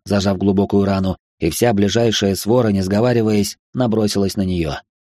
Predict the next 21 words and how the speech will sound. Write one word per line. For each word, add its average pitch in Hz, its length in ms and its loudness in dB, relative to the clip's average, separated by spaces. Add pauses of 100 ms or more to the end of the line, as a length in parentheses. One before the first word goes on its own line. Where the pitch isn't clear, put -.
(240)
Другим 113 380 2
крюком 117 420 0
ей 110 200 2
блокировали 110 600 2
вторую 110 400 0
руку 107 220 2
с 104 80 -4
мечом 113 440 0
и 131 100 -2
повалили 104 500 0
на 98 160 0
землю, 78 380 -6 (260)
в 80 80 -8
лучших 131 440 -2
традициях 95 580 -2
регби. 69 420 -6 (760)
Разорвали 143 520 4
девушку 143 440 2
за 123 120 2
считанные 113 520 0
секунды, 80 600 -4